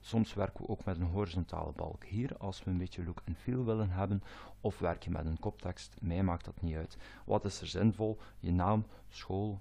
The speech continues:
het vak, het onderwerp, de titel van de slide eventueel in het klein, het onderwerp misschien,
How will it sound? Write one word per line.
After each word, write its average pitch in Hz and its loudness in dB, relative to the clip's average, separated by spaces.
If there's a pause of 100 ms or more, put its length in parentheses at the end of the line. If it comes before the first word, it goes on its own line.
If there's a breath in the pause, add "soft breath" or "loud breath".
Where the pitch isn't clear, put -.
het - -16
vak, - -4
het - -16
onderwerp, 101 2 (280 loud breath)
de 98 -2
titel 139 0
van 117 4
de 107 2
slide 110 -4
eventueel 113 0
in 87 -2
het 85 -4
klein, 101 -2 (160)
het - -8
onderwerp 101 2
misschien, 120 0